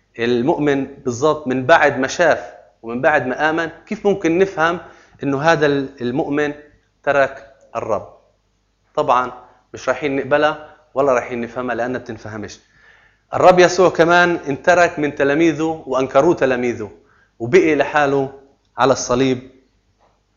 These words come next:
عشان يحمل بالضبط خطايانا. الرسول بولس، ولو إني بدي أطلع شوي، ولكن الرسول بولس لما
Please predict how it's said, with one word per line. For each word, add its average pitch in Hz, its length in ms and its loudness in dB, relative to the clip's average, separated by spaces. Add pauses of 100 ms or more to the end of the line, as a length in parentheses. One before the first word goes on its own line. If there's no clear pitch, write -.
(1200)
عشان 160 340 2
يحمل 160 360 0
بالضبط 143 580 0 (360)
خطايانا. 101 560 -4 (680)
الرسول 135 340 2
بولس، 196 600 4 (800)
ولو 156 240 0
إني 156 140 -2
بدي 143 120 0
أطلع 143 240 4
شوي، 156 240 0
ولكن 143 480 2 (360)
الرسول 185 320 2
بولس 180 380 2
لما 127 420 -4